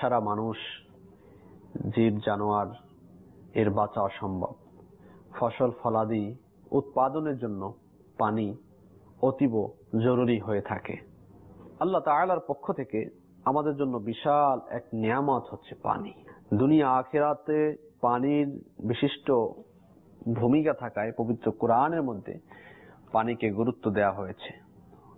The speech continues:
পবিত্র কোরআনুল কারিমের মধ্যে প্রায় কমবেশ ছেচল্লিশটি জায়গার মধ্যে পানির ব্যাপারে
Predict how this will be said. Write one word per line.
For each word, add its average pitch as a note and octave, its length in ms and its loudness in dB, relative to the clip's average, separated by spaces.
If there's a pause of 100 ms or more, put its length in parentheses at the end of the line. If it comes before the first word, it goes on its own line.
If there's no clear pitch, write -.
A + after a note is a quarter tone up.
(480)
পবিত্র F#3 320 2
কোরআনুল E3 440 2
কারিমের E3 360 0
মধ্যে B2+ 380 -2 (440)
প্রায় B2+ 460 2 (640)
কমবেশ B2+ 440 2 (1600)
ছেচল্লিশটি G3+ 720 0
জায়গার A#2 480 2
মধ্যে - 640 -8 (680)
পানির C#3+ 420 2
ব্যাপারে A2+ 400 -2